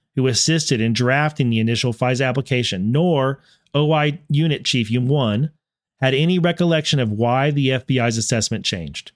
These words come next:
For his part, O I Attorney one told the office that he deferred to the F B I's assessment of the Yahoo News issue because the F B I was the owner of the facts, quote unquote. O I Attorney one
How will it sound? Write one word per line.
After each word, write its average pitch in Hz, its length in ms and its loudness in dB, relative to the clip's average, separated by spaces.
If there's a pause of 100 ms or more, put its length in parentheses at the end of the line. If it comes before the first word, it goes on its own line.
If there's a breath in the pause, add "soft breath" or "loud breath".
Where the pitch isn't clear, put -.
(880)
For 127 120 0
his 170 260 2
part, 110 480 0
O 143 160 2
I 143 140 2
Attorney 151 360 0
one 113 260 0
told 117 220 -2
the 113 140 2
office 113 320 -2
that 107 120 -6
he 170 280 0
deferred 165 640 -2
to 131 80 -2
the 120 160 0
F 123 100 -4
B 135 140 0
I's 117 160 -2
assessment 135 480 -2
of 123 120 -2
the 117 100 0
Yahoo 127 340 0
News 123 300 -2
issue 104 480 -2 (480 loud breath)
because 131 280 -2
the 127 160 0
F 147 160 0
B 147 160 2
I 135 140 0
was 123 220 0
the - 260 -2
owner 139 400 0 (100)
of 123 200 -2
the 117 100 0
facts, - 500 -4
quote 107 260 -4
unquote. 90 380 -8 (1700)
O 156 180 2
I 156 180 2
Attorney 147 420 0
one 127 400 0